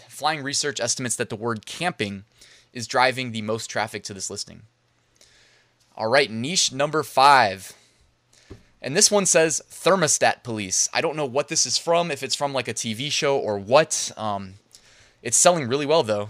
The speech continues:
Uh, maybe it's, like, a Father's Day thing where, you know, I know, I know my dad likes to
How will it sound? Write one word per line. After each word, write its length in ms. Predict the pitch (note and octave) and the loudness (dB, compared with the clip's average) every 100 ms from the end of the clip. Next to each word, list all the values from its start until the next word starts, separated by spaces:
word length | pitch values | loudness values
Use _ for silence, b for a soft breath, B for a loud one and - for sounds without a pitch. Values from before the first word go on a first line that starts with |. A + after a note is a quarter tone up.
| A#2 | -2
Uh, 200 | A2+ A2+ | 2 2
maybe 180 | B2+ C#3+ | 2 -2
it's, 120 | C3 | 0
like, 100 | B2 | -2
a 40 | |
Father's 360 | A2 - B2 C#3+ | 0 2 2 0
Day 120 | D#3+ | -6
thing 280 | D#3 D#3+ D3+ | -6 -8 -4
where, 240 | A#2 G#2+ G#2 | -2 -4 -6
you 100 | A2+ | -12
know, 120 | G#2 F#2 | -8 -4
I 80 | C#3 | 0
know, 140 | D#3 | 2
I 120 | B2+ | 4
know 100 | F3 | 4
my 160 | E3 D#3+ | 6 6
dad 240 | B2+ A2 | 6 4
likes 220 | A2+ A2+ | 2 0
to 240 | - A2+ | 2 2